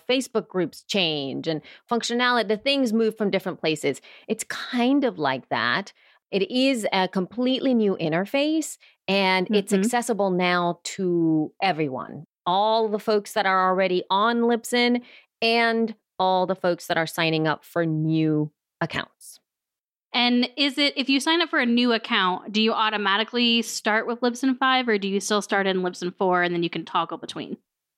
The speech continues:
Speaker 1: When you s-, open up a new account from now on, you're being onboarded directly into Libsyn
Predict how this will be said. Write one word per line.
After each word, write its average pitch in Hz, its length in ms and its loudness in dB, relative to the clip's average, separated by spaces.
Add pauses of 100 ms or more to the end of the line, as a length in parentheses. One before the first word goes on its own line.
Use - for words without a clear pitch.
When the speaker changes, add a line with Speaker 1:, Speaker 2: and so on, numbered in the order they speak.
(160)
Speaker 1:
When 220 340 2
you 285 240 2
s-, 320 80 -4 (180)
open 226 220 0
up 233 120 -2
a - 20 0
new 214 160 2
account 196 360 -2
from 175 200 -2
now 170 240 2
on, 165 300 0
you're 160 240 0 (240)
being 202 280 0
onboarded 170 640 0
directly 156 640 -2
into 156 300 -2
Libsyn 143 440 -2